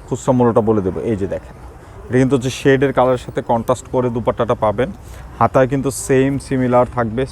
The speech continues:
so একটা নাইস একটা লুক পাবেন, দেখার মতো কালেকশন। এই যে দেখেন, এটা আর কালারগুলো দেখেন, প্রতিটা কালার চার্ট খুব সুন্দর। যারা একদম রেড পছন্দ করেন,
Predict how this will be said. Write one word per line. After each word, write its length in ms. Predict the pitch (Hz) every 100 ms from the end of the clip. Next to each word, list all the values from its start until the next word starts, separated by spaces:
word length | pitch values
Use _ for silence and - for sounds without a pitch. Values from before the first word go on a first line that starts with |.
| -
so 160 | 143 143 - - - -
একটা 160 | 120
নাইস 460 | 120 113 123 151 139 - - -
একটা 160 | 131 127
লুক 120 | 127 127
পাবেন, 380 | - 95 90 95
দেখার 280 | 104 113 135
মতো 180 | 123 110
কালেকশন। 360 | 101 101 - - - - - - - - - -
এই 80 | -
যে 60 | -
দেখেন, 280 | 185 - 107 98
এটা 140 | 104 113 -
আর 180 | 117 120 -
কালারগুলো 520 | 120 135 143 123 113 98
দেখেন, 200 | - 107 - -
প্রতিটা 500 | 139 - 135 - 139
কালার 340 | - 135 120 110
চার্ট 160 | 113 -
খুব 120 | 117 - -
সুন্দর। 260 | 95 90 - - - - - - 123
যারা 260 | 269 135 147 151 113 127
একদম 380 | 127 143 147
রেড 300 | 117 123 139 127 -
পছন্দ 420 | 131 - 117 110
করেন, 260 | 101 98